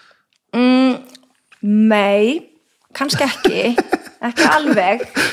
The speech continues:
Speaker 1: en ég hef lært ýmislegt á leiðinni, en ég hafði alveg væntingar um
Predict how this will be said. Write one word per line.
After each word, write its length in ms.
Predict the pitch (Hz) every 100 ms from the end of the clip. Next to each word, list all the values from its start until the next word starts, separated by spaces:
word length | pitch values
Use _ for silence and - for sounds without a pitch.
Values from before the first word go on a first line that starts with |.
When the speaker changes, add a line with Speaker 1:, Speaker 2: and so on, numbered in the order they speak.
| - -
Speaker 1:
en 140 | 220
ég 140 | 247 247
hef 80 |
lært 180 | 262 262
ýmislegt 380 | 277 233 220 214
á 60 | 233
leiðinni, 380 | 220 214 208 277 285 _ -
en 200 | 220 220 - - _ _ _ 226
ég 180 | 214 247
hafði 320 | 220 285 359
alveg 240 | 311 240
væntingar 560 | 285 - - 269 254 285
um 140 | 226